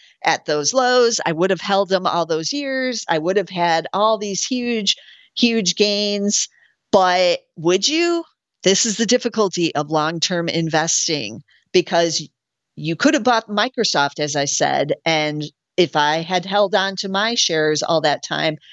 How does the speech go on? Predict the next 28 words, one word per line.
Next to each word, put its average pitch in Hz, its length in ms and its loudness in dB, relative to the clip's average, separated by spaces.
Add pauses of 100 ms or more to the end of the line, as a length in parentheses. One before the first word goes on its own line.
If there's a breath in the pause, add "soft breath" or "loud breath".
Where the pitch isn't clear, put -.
(140 loud breath)
I 151 140 4
would 190 160 2
be 202 180 0
up 208 220 0 (160)
about 151 340 2
a 190 80 -2
thousand 165 500 -4
percent. 180 580 -6
That's 143 260 0
a 180 40 0
nice 165 340 -2
return. 165 520 -6 (460 soft breath)
But 160 420 2 (200)
I 202 240 2
decided 165 580 -4
I 156 80 -4
could 156 260 -10
not - 220 -6
hold 147 300 -8
on 73 240 -8 (220)
during 160 340 -4
the 160 100 -2
dark 151 400 0
years, 127 440 -2
<laughs> - 20 0
as 185 100 0
I 196 100 2
called - 340 -2